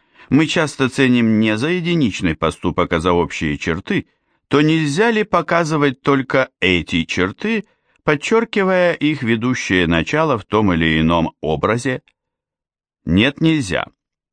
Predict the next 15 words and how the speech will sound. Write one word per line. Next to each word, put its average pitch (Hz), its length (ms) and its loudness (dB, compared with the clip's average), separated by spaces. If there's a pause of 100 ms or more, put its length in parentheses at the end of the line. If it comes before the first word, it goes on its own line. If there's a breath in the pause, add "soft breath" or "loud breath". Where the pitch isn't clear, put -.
(360 loud breath)
Дело 175 300 0
в 185 60 -6
том, 214 180 0
что 185 240 -2
та 190 220 0
или 165 280 0
иная 151 400 0
черта 123 580 0
персонажа 98 880 0 (500 soft breath)
производит 160 600 2
более 127 460 0
сильное 123 480 0
впечатление 104 800 0
на 92 180 0
читателя, 101 720 -2